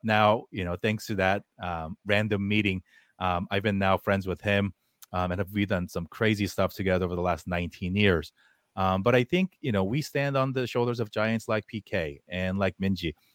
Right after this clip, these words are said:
who've really put in the work to elevate the voices of representation.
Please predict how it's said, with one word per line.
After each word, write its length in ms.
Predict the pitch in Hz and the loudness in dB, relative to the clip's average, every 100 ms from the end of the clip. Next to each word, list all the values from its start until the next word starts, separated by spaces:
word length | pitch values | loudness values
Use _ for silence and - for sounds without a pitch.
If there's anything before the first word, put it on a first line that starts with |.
| _ - | _ -4
who've 220 | 117 110 | -2 2
really 260 | 127 131 | 2 2
put 200 | 110 117 | 2 2
in 140 | 110 107 | 2 2
the 100 | 92 | 0
work 320 | 101 104 - _ _ - | 0 0 -4 _ _ -16
to 80 | - | -2
elevate 440 | 117 117 104 101 - | 0 2 4 2 0
the 80 | 95 | -6
voices 640 | 98 117 123 - 82 76 _ _ _ - - | 0 0 0 -4 -8 -10 _ _ _ -18 0
of 180 | 110 117 | 2 4
representation. 840 | 110 110 101 90 101 107 - 78 | 2 2 -2 -2 0 -2 -2 -8